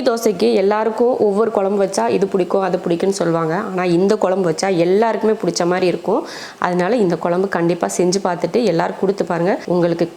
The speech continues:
கண்டிப்பா பாராட்டு தான் கிடைக்கும். ஒரு கடாய் வச்சு ஒரு ரெண்டு ஸ்பூன் அளவுக்கு எண்ணெய் விட்டுக்கலாம். இதுல ஒரு பத்து போல சின்ன வெங்காயம், ஒரு நாலஞ்சு பூண்டு, ஒரு துண்டு பட்டை, ஒரு கிராம்பு, ஒரு கால் ஸ்பூன் அளவுக்கு சோம்பு, ஒரு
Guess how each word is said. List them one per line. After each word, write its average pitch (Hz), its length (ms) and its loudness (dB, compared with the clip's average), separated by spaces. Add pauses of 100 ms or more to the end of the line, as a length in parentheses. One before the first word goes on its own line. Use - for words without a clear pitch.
(120)
கண்டிப்பா 196 300 0 (120)
பாராட்டு 185 400 -2
தான் 185 120 -4
கிடைக்கும். 156 280 -4 (480)
ஒரு 196 60 -2 (100)
கடாய் 202 320 0
வச்சு - 200 0 (160)
ஒரு 202 160 2
ரெண்டு 185 200 2
ஸ்பூன் 190 240 0
அளவுக்கு 170 260 0 (100)
எண்ணெய் 160 200 2
விட்டுக்கலாம். 180 420 -2 (640)
இதுல 196 220 2
ஒரு 185 160 -4
பத்து 185 200 -2 (100)
போல 185 240 0 (220)
சின்ன 196 260 2
வெங்காயம், 175 480 0 (680)
ஒரு 190 200 0
நாலஞ்சு 180 400 2 (100)
பூண்டு, 175 300 2 (880)
ஒரு 196 200 0
துண்டு 190 240 4 (300)
பட்டை, 220 420 -2 (640)
ஒரு 202 120 4 (120)
கிராம்பு, 185 420 2 (720)
ஒரு 196 100 -2 (100)
கால் 202 200 0
ஸ்பூன் 208 260 0
அளவுக்கு 175 280 0 (160)
சோம்பு, 180 420 2 (640)
ஒரு - 80 -10